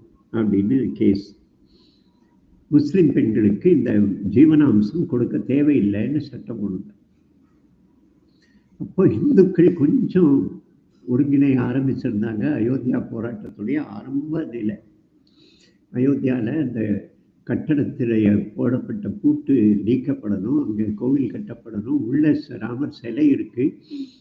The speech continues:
அந்த ராமர் சிலையை ந-, நல்லபடி ஒரு கோவில்ல வைக்கணும்,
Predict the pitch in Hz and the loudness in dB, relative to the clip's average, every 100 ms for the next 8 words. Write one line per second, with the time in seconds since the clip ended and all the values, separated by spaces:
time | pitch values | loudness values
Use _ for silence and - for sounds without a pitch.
0 | _ _ _ _ _ _ _ - 131 151 | _ _ _ _ _ _ _ -2 2 4
1 | 127 143 165 139 - 139 139 131 113 117 | 2 2 4 2 2 6 6 4 0 -2
2 | 107 117 147 147 143 151 127 - 139 147 | 0 4 4 4 4 4 2 0 2 2
3 | 135 131 120 - 113 117 | 2 0 -2 -4 -8 -8